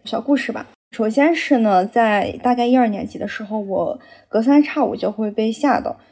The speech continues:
就是可能会突然的大哭，就是没有缘由的大哭这种。我现在回忆的话，我是记不太清楚当时到底是看到了什么，或是遇到了什么。呃，但是每次被吓到之后呢，我妈就会让我坐在，呃，卧室的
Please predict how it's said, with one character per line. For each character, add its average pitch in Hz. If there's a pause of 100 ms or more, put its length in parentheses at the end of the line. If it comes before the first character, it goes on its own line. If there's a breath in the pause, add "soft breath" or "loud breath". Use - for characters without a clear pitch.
(160 soft breath)
就 208
是 214
可 202
能 190
会 208 (100)
突 -
然 185
的 180
大 185
哭， -
就 220
是 247
没 226
有 202
缘 180
由 214
的 180
大 190
哭 -
这 196
种。 - (420 soft breath)
我 220
现 311
在 277
回 240
忆 233
的 233
话， 220
我 190
是 208 (100)
记 -
不 220
太 233
清 226
楚 -
当 220
时 233
到 233
底 -
是 202
看 226
到 190
了 190
什 196
么， -
或 214
是 208
遇 240
到 185
了 185
什 -
么。 - (420 loud breath)
呃， 208
但 247
是 247
每 214
次 - (400)
被 226
吓 233
到 202
之 196
后 196
呢， 185
我 180
妈 190
就 196
会 196 (220 soft breath)
让 196
我 185
坐 190
在， 196 (200)
呃， 185
卧 196
室 226
的 -